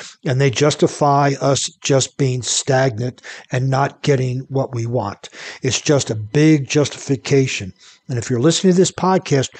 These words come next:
you want more out of life than what you're getting right now. And the mindset is the linchpin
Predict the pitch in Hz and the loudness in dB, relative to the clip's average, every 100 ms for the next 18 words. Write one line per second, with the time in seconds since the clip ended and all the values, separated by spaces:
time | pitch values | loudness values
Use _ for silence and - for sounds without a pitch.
0 | - - 120 165 147 156 151 135 147 147 | -20 -10 0 2 4 2 0 0 2 2
1 | 135 135 135 120 123 131 - 123 123 - | 2 0 0 0 -2 -2 -4 -4 -4 -6
2 | 110 127 117 113 110 110 123 117 110 - | -4 -4 -4 -4 -8 -6 -6 -6 -8 -12
3 | - - 143 120 120 123 156 143 - 160 | -18 -8 -4 -4 -2 0 0 0 2 2
4 | 151 - - - 139 - 127 127 147 - | 0 -6 -12 -2 0 0 0 0 -2 -4
5 | - 131 117 | -4 -2 -2